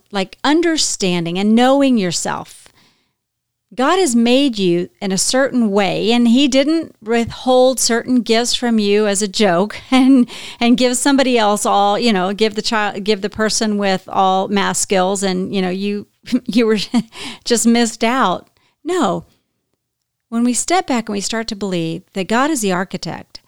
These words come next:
you are a masterpiece. Your children are a masterpiece. And I talk about that in my book.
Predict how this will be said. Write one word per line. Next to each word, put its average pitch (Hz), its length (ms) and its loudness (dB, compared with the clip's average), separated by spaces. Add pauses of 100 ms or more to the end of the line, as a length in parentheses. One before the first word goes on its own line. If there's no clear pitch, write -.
(320)
you 330 220 2
are 247 180 2
a 190 60 -4
masterpiece. 226 720 -6
Your 269 80 -4
children 277 480 -4
are 180 180 -2
a 165 60 -2
masterpiece. 160 840 -8 (580)
And 247 100 0
I 262 60 -2
talk 330 260 -2
about 262 320 -4
that 185 180 -4
in 175 120 -6
my 165 120 -6
book. 160 440 -10